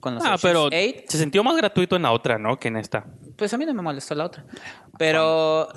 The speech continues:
Speaker 1: ahora hacen esta con, así como lo hicieron, eh, Steven Soderbergh de, de juntar a las estrellas como Brad Pitt, Matt Damon, George Clooney.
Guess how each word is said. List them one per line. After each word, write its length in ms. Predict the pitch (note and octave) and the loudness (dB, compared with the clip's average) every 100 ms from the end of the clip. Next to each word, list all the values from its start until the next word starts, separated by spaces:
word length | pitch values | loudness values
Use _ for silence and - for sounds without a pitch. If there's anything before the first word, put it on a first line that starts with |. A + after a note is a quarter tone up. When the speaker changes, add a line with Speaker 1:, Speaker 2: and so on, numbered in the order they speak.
| - - | -20 -4
Speaker 1:
ahora 300 | D#3+ D#3+ F3 | 0 4 4
hacen 260 | F3 G3+ F3 | 2 0 -2
esta 380 | F3 - G3 - | 0 0 0 2
con, 420 | G3 A3 C#4+ D4+ - | 2 2 0 -8 -4
así 280 | C#3+ - F3 | -2 0 0
como 200 | A3 G3 | 0 0
lo 60 | |
hicieron, 380 | D3+ E3 D#3+ F3+ D#3 | 0 0 0 -2 -2
eh, 140 | D3 | -2
Steven 220 | C3+ D3 | -2 -4
Soderbergh 400 | D3 E3 E3+ E3+ | -2 -2 0 0
de, 140 | D3+ C#3 - | 0 -2 -4
de 720 | C3+ C3 C3 B2+ B2+ B2+ B2 B2 | -2 2 2 2 2 2 0 -2
juntar 380 | D3 C3 C#3 | -6 -2 2
a 80 | D3+ | 2
las 260 | D#3 C#3 - | 0 -2 -4
estrellas 720 | - C3+ C3+ D3+ D3 - - D3+ | -4 -2 2 2 0 -4 -12 -8
como 260 | - C3 B2 | -4 -2 -2
Brad 580 | A#2+ A#2 B2 A#2 A#2+ - | -4 -8 -4 -4 -4 -6
Pitt, 300 | B2+ B2 A#2+ | -4 -4 -4
Matt 360 | B2+ A#2 A#2+ | -4 -4 -4
Damon, 720 | A#2+ A2 A2 A#2 A#2 A#2 A#2 A2+ | -4 -4 -4 -4 -2 -2 -4 -6
George 300 | B2 A2+ - | -6 -6 -6
Clooney. 480 | - C3+ C3 D#3 - | -4 -4 -2 -4 -6